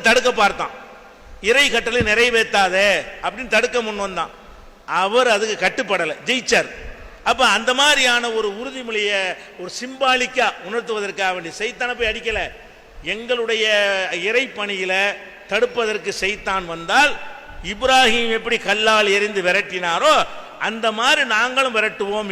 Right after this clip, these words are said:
என்று நினைத்து கொண்டு அது எரிகிறது. அது சைத்தான் என்று எறிவதில்லை. அந்த இடத்துல அவர் எரிந்தாரு, நாங்களும் சைத்தானுக்கு கட்டுப்பட மாட்டோம், சைத்தான் சொல்றதை கேட்க மாட்டோம், இறைவன் சொன்னதை தான் நாங்க கேட்போம் என்று காட்டுவதற்காக, ஏன்னா இப்ராஹிமை மையமா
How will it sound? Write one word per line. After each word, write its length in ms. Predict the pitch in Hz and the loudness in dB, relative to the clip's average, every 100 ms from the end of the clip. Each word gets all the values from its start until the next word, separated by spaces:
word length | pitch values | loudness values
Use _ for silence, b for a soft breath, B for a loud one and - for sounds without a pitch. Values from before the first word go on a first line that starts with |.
| 196 | -4
என்று 160 | 202 185 | -4 -2
நினைத்து 300 | 208 220 226 | -2 -2 -4
கொண்டு 300 | 190 254 247 208 - - - | -4 0 2 2 -2 -14 -6
அது 100 | 247 247 | 0 2
எரிகிறது. 320 | 196 190 151 113 - - - - - 175 | 2 2 -2 -8 -16 -20 -20 -20 -12 -8
அது 140 | 254 277 | -6 -2
சைத்தான் 380 | 262 269 262 269 240 | 0 2 2 2 0
என்று 140 | 233 220 | 0 0
எறிவதில்லை. 440 | 220 208 180 143 - - - - 135 | 0 -2 -4 -6 -10 -20 -20 -14 -8
அந்த 160 | 196 208 208 | -4 0 2
இடத்துல 300 | 254 285 269 | 2 2 2
அவர் 100 | 240 196 | 4 4
எரிந்தாரு, 480 | 220 226 202 185 320 311 - - - 170 | 2 0 2 4 2 2 -4 -14 -12 -4
நாங்களும் 480 | 202 269 285 330 262 | 0 2 2 0 0
சைத்தானுக்கு 460 | 254 - 240 240 208 | -2 0 -2 0 -2
கட்டுப்பட 300 | 185 208 190 185 | -2 -2 -2 -2
மாட்டோம், 440 | 175 175 190 190 139 - - - - | -4 -2 -2 -2 -4 -12 -20 -10 -2
சைத்தான் 360 | 262 240 254 | 0 2 4
சொல்றதை 220 | 220 226 202 | 4 2 2
கேட்க 180 | 208 208 196 | 0 0 -2
மாட்டோம், 460 | 175 170 185 196 147 - - - | -4 -2 -2 0 -2 -10 -10 0
இறைவன் 400 | 233 277 262 240 | 2 2 2 -2
சொன்னதை 220 | 220 214 214 | 0 0 0
தான் 120 | 240 | 0
நாங்க 160 | 208 190 | 0 0
கேட்போம் 440 | 190 175 190 208 175 - - - 180 | -2 -2 -2 -2 -4 -8 -18 -2 0
என்று 280 | 254 277 277 | 0 -2 -2
காட்டுவதற்காக, 800 | 220 220 202 190 180 170 160 151 180 208 208 - - - 190 | 0 0 -2 -6 -6 -4 -4 -2 2 2 0 -6 -20 -10 -4
ஏன்னா 120 | 226 208 | -2 -2
இப்ராஹிமை 460 | 208 240 240 226 214 | 2 4 4 2 -2
மையமா 320 | 208 226 226 | -2 0 -2